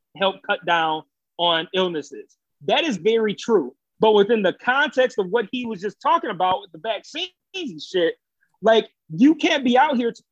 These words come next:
trying to make the case that if you ate better and you exercise, that's how you avoid getting covid. Like, covid ain't looking at you like, "Man, that nigga got too much muscle, so I'm gonna just go around him and I'm gonna infect somebody else."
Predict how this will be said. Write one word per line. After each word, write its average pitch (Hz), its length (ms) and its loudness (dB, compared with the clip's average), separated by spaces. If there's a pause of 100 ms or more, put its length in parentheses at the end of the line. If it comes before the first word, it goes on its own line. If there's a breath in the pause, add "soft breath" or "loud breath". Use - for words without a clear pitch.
trying 226 220 -2
to 185 260 -6
make 214 300 -2
the 196 80 -4
case 220 440 -2 (240)
that 196 140 0
if 180 120 0
you 220 200 -2
ate 220 240 -2
better 196 220 -2
and 190 100 -4
you 208 180 -6
exercise, 170 760 -2 (300)
that's 233 280 -4
how 190 120 -4
you 190 180 -6
avoid 175 380 -8
getting 165 200 -12
covid. 180 440 -6 (260)
Like, 214 220 -6
covid 359 320 0
ain't 285 200 -4
looking 254 240 -4
at - 100 -8
you 240 80 -8
like, 190 180 -2
"Man, 196 140 -4
that 277 120 0
nigga 208 200 0
got 190 200 -2
too 220 140 -8
much 180 180 -8
muscle, 170 420 -6
so 202 180 -10
I'm 254 100 0
gonna 247 100 -4
just 165 100 -10
go 202 180 -2
around 196 340 -2
him 220 140 -6
and 160 80 -10 (260 soft breath)
I'm 240 140 2
gonna 180 100 -8
infect - 280 -12
somebody 190 400 -2
else." - 340 -8